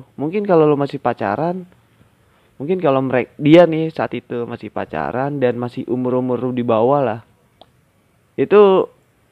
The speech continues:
bisa aja buat melanjutkan untuk pacaran terus.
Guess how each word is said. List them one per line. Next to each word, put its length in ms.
bisa 240
aja 240
buat 160
melanjutkan 560
untuk 240
pacaran 480
terus. 400